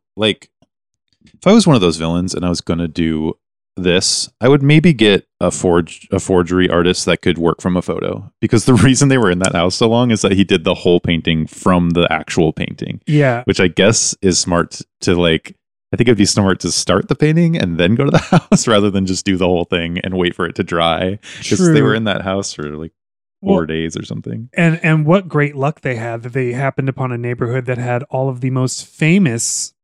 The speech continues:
Speaker 1: Yeah.
Speaker 2: paintings by impressionists and <laughs>
Speaker 1: Yeah, totally.
Speaker 2: that, like, are readily available in every book.
Speaker 1: Yeah.
Speaker 2: But, uh, yeah, I don't know. It, that also kind of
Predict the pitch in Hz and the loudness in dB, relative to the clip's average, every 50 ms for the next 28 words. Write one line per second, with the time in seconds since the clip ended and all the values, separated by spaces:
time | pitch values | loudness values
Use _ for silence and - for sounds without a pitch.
0 | _ - 85 76 67 - - - 175 170 180 180 - 147 123 123 135 127 - - | _ -12 -10 -10 -8 -6 -4 0 0 2 2 2 0 -2 -2 -2 -4 -4 -4 -2
1 | 165 135 123 127 127 131 - - 139 131 - - 160 147 139 139 135 - - - | -2 -2 -2 -2 -6 -6 -6 -6 -6 -6 -6 -6 -6 -6 -4 -4 -6 -6 -8 -6
2 | - 185 165 185 208 - - - 302 95 92 87 - - 85 85 85 - - - | -4 -4 -2 -2 -2 -2 -2 0 0 2 4 4 4 4 4 4 4 2 2 2
3 | - - - 92 87 82 82 175 165 170 180 196 190 185 180 156 151 - - - | -2 -6 -6 -4 -4 -2 0 0 0 -2 -4 -8 -6 -2 -2 -2 -2 -4 -8 -8
4 | - 160 147 143 143 156 156 165 156 156 165 185 190 190 180 180 165 151 143 139 | -4 -4 -2 -2 -4 -6 -10 -10 -6 -2 -2 -2 0 0 0 0 0 0 -2 -2
5 | 135 143 147 139 135 131 127 127 131 143 135 123 131 127 120 127 117 110 - _ | -4 -4 -4 -4 -4 -4 -4 -4 -4 -6 -6 -8 -6 -6 -6 -6 -8 -8 -10 _
6 | - 107 101 98 92 85 85 85 82 92 - _ _ _ - 131 156 151 147 147 | -12 -4 0 2 4 4 4 2 0 -4 -10 _ _ _ -8 -2 -2 -2 -2 -2
7 | - - 143 135 131 127 123 123 135 - _ _ _ _ _ _ _ _ _ _ | -4 -4 -2 -2 0 -2 -4 -6 -8 -12 _ _ _ _ _ _ _ _ _ _
8 | _ _ _ _ _ _ _ _ _ - - - - 185 175 139 127 - - 156 | _ _ _ _ _ _ _ _ _ -20 -16 -10 -6 -6 -6 -6 -8 -8 -6 -4
9 | 175 190 190 185 185 185 170 156 160 151 147 - - - 180 165 160 151 165 170 | -2 -2 0 0 0 0 0 -2 -4 -6 -6 -8 -10 -8 -8 -6 -2 0 0 0
10 | 175 180 175 170 165 - - 180 165 151 - - 151 147 156 151 147 143 135 - | 0 0 -2 -2 -2 0 0 0 0 -2 -2 -2 -2 0 0 0 -2 -4 -8 -12